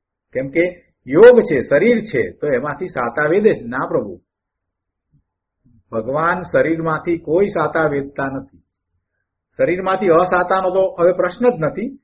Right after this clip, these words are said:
વેદનીય કર્મ પડ્યું છે છતાં પણ ભગવાન હવે એ-, એમાંથી એ વેદતા નથી. સર્વજ્ઞ પરમાત્માને હજી યોગનું કંપન છે, યોગ છે એટલે આત્મ પ્રદેશોનું કંપન થાય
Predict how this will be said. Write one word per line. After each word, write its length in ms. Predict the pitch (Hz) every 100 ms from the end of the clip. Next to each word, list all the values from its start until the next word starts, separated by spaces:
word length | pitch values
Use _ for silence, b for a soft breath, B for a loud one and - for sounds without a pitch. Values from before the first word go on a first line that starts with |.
| _ _ -
વેદનીય 400 | 120 139 170 180
કર્મ 260 | 175 180 165
પડ્યું 280 | 135 156 254
છે 180 | - 143 98
છતાં 520 | - - 135 - 226 226
પણ 180 | 185 135 117 117
ભગવાન 460 | 117 127 135 180 185
હવે 280 | 151 151 190 135 - _ _ _ _ _ _ _ _ _ -
એ-, 220 | 147 156
એમાંથી 540 | 151 151 180 185 180 160 - _ _ _ _ _ _ -
એ 100 | 160 160 _ _ _
વેદતા 560 | 110 117 147 214 240 240
નથી. 360 | 226 - 107 - _ _ _ _ _ _ _ _ _ _ _ _ -
સર્વજ્ઞ 360 | 123 156 180
પરમાત્માને 760 | 190 160 156 156 156 160 170 190 226
હજી 340 | 160 147 185 131
યોગનું 460 | 139 151 165 202
કંપન 360 | 147 123 147 156
છે, 180 | - - 123
યોગ 260 | 117 143 160
છે 240 | - 233 - - _ _ _ _ -
એટલે 200 | 120 151
આત્મ 280 | 120 117 160
પ્રદેશોનું 600 | 160 139 151 165 165 208
કંપન 420 | 208 147 156 202 170
થાય 260 | - -